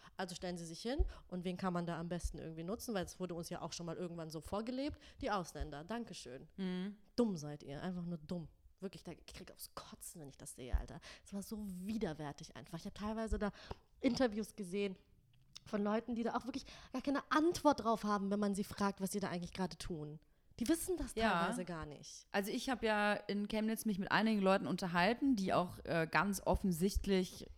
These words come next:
Speaker 2: rechtes Gedankengut nicht nur vertreten, leben,
Speaker 1: Hm.
Speaker 2: sondern auch einfach verbreiten.
Speaker 1: Hm.
Speaker 2: Und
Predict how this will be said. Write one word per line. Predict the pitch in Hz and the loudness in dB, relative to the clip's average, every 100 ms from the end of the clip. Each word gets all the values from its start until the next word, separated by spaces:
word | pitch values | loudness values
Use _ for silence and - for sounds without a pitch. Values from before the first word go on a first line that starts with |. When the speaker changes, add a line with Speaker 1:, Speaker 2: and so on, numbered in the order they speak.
| - - _ - | -20 -20 _ -2
Speaker 2:
rechtes | 180 - 180 - | -2 -2 -6 0
Gedankengut | 175 160 160 180 165 170 | 4 4 4 0 -2 0
nicht | 180 170 | 0 2
nur | 175 160 151 147 - - - | 2 2 2 0 -6 -20 -10
vertreten, | - 160 165 180 196 233 220 | -4 -2 0 0 2 2 2
leben, | 170 170 202 214 226 240 240 | 2 4 4 4 4 2 0
Speaker 1:
Hm. | 202 175 | -8 -8
Speaker 2:
sondern | 160 185 180 | 0 0 2
auch | 170 | 2
einfach | 156 180 175 170 - - | 2 0 -2 -4 -4 -6
verbreiten. | 175 151 151 175 - 247 302 - | -6 2 4 4 2 -2 -2 -6
Speaker 1:
Hm. | 202 185 214 _ | -10 -10 -16 _
Speaker 2:
Und | 196 208 202 196 | 6 6 4 -2